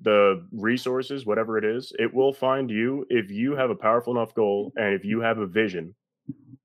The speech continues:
Other people will follow that vision. They will follow you, and those things will come to you. It's just the truth behind it.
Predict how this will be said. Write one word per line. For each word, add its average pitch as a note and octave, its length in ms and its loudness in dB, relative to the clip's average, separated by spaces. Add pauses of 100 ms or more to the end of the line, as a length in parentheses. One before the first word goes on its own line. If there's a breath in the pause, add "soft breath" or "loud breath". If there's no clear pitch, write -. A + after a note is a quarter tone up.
(100)
Other B2 200 4
people A2+ 320 -2
will F#2 120 -6
follow G2+ 220 2
that F#2+ 180 -4
vision. G2 260 0
They F#2 80 -6
will G2 100 -4 (120)
follow A2 140 6
you, A2 260 2
and G#2+ 100 0
those G#2+ 200 0
things A2 260 -2
will F#2+ 180 -2
come A2+ 260 -6
to F#2 80 -14
you. D#2+ 180 -12 (120)
It's F#2 240 -4
just G2+ 300 -4
the F#2+ 80 -12
truth - 300 -4
behind F2+ 320 -2
it. - 100 -16